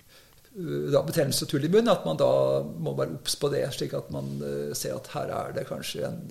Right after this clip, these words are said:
en blokkering for, for behandlingsresultatet, ikke sant? Og at man, og så dette her med tannmaterialer, amalgam, gull, eh,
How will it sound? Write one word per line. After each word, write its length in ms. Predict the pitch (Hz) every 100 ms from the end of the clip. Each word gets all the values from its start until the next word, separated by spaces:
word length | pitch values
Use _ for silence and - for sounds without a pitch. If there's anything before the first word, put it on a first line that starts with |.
| -
en 120 | 73 73
blokkering 680 | - - 131 101 110 131 -
for, 260 | - 156 - -
for 220 | - 151
behandlingsresultatet, 960 | - - - 82 - - - 71 - 113
ikke 100 | -
sant? 220 | 185 -
Og 100 | -
at 60 |
man, 160 | 165 156 - - - - - - - - - 220 - -
og 80 | 220
så 140 | 233
dette 160 | 185 180
her 140 | 147
med 960 | 151 135 139 143 143 139 139 165 180 170 -
tannmaterialer, 1040 | 180 135 139 135 147 135 131 127 131 135
amalgam, 680 | 143 143 135 131 131 135 - 165
gull, 500 | 143 139 135 131 127
eh, 180 | 131